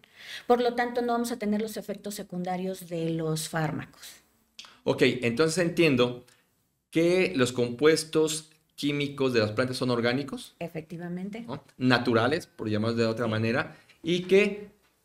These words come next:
Speaker 2: finalmente el cuerpo, cuando, eh,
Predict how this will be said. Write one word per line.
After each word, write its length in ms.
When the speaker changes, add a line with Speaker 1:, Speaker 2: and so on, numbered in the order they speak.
Speaker 2:
finalmente 1120
el 200
cuerpo, 760
cuando, 800
eh, 920